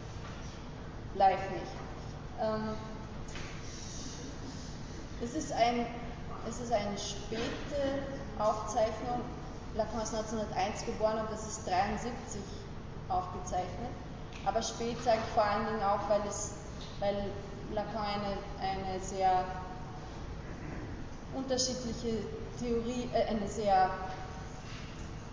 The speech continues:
komplizierte Theorieentwicklung genommen hat und die Position, die Sie da jetzt zu sehen bekommen, nicht die einzige ist, die er zum Unbewussten hatte. Lassen Sie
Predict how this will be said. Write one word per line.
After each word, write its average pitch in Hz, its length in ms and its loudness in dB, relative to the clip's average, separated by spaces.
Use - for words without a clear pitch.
komplizierte 240 680 0
Theorieentwicklung 202 840 0
genommen 190 360 2
hat 202 160 2
und 208 180 -2
die 254 80 0
Position, 240 640 2
die 220 60 -2
Sie 202 240 -4
da 214 320 6
jetzt 185 420 -2
zu 226 140 -4
sehen 220 320 0
bekommen, 208 500 4
nicht 233 200 -2
die 226 100 -2
einzige 196 600 0
ist, - 180 -4
die 220 100 -4
er 202 120 -4
zum 208 180 -4
Unbewussten 202 720 -4
hatte. 202 560 -2
Lassen 240 320 2
Sie 254 80 -2